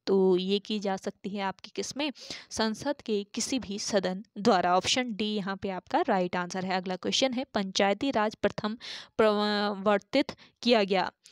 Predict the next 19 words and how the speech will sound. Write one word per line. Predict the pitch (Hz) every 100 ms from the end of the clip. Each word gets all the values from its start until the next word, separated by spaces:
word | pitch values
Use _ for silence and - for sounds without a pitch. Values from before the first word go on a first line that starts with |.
| -
तो | 302
देखिए, | 294 - 349
पंचायती | - 214 220 208 220
राज | 233 208 -
प्रथम | 190 - 214 220 _ -
प्रवर्तित | 214 196 202 190 214 - - _
किया | - 220 208
गया, | 190 202 262 - _ - -
कहाँ | 202 220
पर | 226 247
किया | - 247 233
गया? | 247
इसका | 294 - 208 190 - _ -
करेक्ट | 202 202 -
आंसर | 196 185 208
हो | 190 190
जाएगा | 185 180 190
राजस्थान | 220 180 175 - 196 175
में। | 190 214